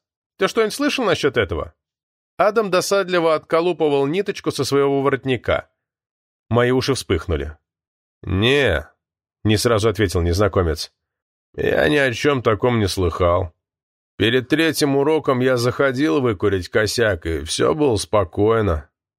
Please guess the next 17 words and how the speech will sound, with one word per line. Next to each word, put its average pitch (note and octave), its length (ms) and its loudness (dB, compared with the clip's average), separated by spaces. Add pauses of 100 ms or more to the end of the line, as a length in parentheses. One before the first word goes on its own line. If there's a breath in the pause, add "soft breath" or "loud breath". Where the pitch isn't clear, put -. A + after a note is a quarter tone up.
(340)
Насмешки F#3 540 2
в F3+ 40 -2
его F#3 260 2
голосе F3 400 0
не D#3+ 220 2
было. D#2+ 360 -4 (600)
Мы A#2+ 220 0
приблизились C3+ 680 0
к - 60 -10
столу, D#3+ 460 0
где A2 200 0
краснолицая D3 680 0
буфетчица C3+ 680 -2
выдавала C#3+ 420 0
порции D3+ 460 0
макаронной C#3 560 0
запеканки, C3 760 -2